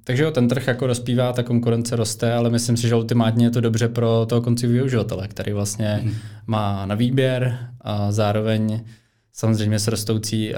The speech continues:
Speaker 1: konkurencí jako roste i ten tlak na nějakou inovaci a vlastně na to, abychom,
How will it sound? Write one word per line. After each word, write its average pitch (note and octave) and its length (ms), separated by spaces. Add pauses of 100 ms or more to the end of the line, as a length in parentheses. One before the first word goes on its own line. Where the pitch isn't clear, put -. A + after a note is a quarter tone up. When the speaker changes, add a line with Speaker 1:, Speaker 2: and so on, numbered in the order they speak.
(160)
Speaker 1:
konkurencí G#2+ 680
jako G#2 240
roste G#2+ 260
i G#2 40
ten G#2+ 180
tlak G#2 260
na A2 80
nějakou G#2+ 260
inovaci G#2+ 560
a G#2 120
vlastně G#2 420
na G#2 180
to, G#2 120
abychom, G#2 480